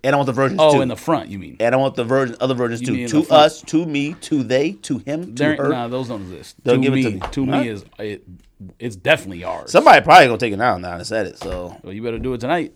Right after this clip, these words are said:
Speaker 1: Nope, I can't afford it. It's a lot of money.
Speaker 2: No, it's not.
Speaker 1: Yeah, it's quite a bit.
Speaker 2: For a trademark?
Speaker 1: Yeah, it's more than I thought.
Speaker 2: How much?
Speaker 1: I ain't telling the re-, listeners. It's
Speaker 2: I
Speaker 1: more than
Speaker 2: mean,
Speaker 1: I thought.
Speaker 2: you can turn it off.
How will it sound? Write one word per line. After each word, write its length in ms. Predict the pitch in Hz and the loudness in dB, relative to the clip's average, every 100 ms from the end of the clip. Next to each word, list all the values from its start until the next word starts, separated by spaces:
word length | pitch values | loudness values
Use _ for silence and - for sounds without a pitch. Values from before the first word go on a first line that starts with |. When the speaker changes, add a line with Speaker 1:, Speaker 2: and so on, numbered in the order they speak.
| _ 113 | _ -12
Speaker 1:
Nope, 400 | 107 107 170 - | -8 -6 -8 -8
I 40 | |
can't 140 | 104 123 | -10 -4
afford 220 | 143 135 | 0 -2
it. 100 | - _ | -4 _
It's 100 | - | -10
a 40 | |
lot 140 | 101 156 | -2 0
of 60 | |
money. 300 | 202 220 175 - _ _ _ _ - | 2 2 0 -12 _ _ _ _ 0
Speaker 2:
No, 160 | 247 | 2
it's 100 | 190 | 2
not. 340 | 147 220 302 - - | 4 6 6 2 -4
Speaker 1:
Yeah, 160 | 104 | -4
it's 100 | 90 | -4
quite 180 | - 95 | -6 -8
a 40 | 87 | -8
bit. 220 | 85 - | -12 -10
Speaker 2:
For 140 | 185 | -4
a 60 | 160 | 2
trademark? 480 | 214 254 311 339 339 - | 4 6 6 4 2 -8
Speaker 1:
Yeah, 220 | - - | -6 -8
it's 80 | - | -4
more 120 | 143 | -2
than 100 | 104 | -2
I 40 | 80 | -6
thought. 260 | - - _ _ _ _ | -12 -20 _ _ _ _
Speaker 2:
How 160 | - 170 | -4 -4
much? 380 | 110 90 - - _ _ _ _ _ _ _ - | -4 -10 -16 -20 _ _ _ _ _ _ _ -10
Speaker 1:
I 120 | 113 | -8
ain't 100 | 165 | -4
telling 220 | 190 151 | -2 -2
the 40 | |
re-, 200 | 147 175 | -2 -4
listeners. 540 | 170 190 185 196 240 - _ 104 | -4 -6 -6 -8 -10 -14 _ -4
It's 80 | |
Speaker 2:
I 20 | 113 | 4
Speaker 1:
more 120 | 160 | 6
than 100 | 139 | 8
Speaker 2:
mean, 80 | 220 | 6
Speaker 1:
I 20 | |
thought. 280 | 104 107 127 | 4 0 -2
Speaker 2:
you 40 | |
can 60 | 139 | -6
turn 180 | 151 160 | -4 -2
it 60 | |
off. 360 | 180 214 151 | 2 4 2